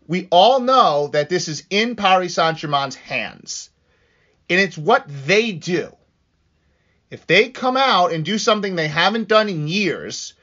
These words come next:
which is have a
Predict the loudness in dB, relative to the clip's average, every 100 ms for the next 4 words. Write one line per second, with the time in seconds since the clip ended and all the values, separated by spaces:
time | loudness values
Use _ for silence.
0 | _ _ -4 -2 0 -2 -2 -8 _ _
1 | _ _ _ -10 0 2 2 2 0 -2
2 | -8